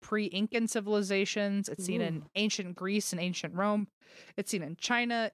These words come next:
Speaker 1: Egypt, Argentina, Korea. I mean, it's, there's
Speaker 2: Wow.
Speaker 1: everywhere seems to have something about owls. Um, in Mexican lore, uh, barn owls are often most associated with the devil and evil magic.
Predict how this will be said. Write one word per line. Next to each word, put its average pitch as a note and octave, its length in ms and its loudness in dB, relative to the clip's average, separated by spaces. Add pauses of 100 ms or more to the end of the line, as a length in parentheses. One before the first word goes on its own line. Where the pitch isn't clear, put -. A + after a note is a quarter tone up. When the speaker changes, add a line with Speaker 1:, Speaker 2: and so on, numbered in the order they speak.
Speaker 1:
Egypt, G#3+ 540 2
Argentina, G#3+ 840 2
Korea. G#3 540 2
I G3 60 0
mean, F#3+ 160 0
it's, - 240 -4
there's F#3 520 0
Speaker 2:
Wow. G3+ 300 0 (500)
Speaker 1:
everywhere A3 400 4
seems F3+ 260 0
to F3 60 0
have E3 240 -4 (140)
something F3 400 -2
about D3+ 240 -2
owls. C3 480 -6 (500)
Um, E3+ 440 2 (680)
in F#3+ 180 2
Mexican B3 600 2
lore, E3 420 4 (680)
uh, E3+ 440 4 (100)
barn A3+ 300 6
owls E3 420 2
are F3 120 0
often F3 320 2
most E3+ 200 0
associated E3+ 600 -2
with E3+ 160 -4
the E3+ 100 0
devil E3+ 360 0
and E3 160 -4
evil E3 280 -2
magic. D#3 580 -6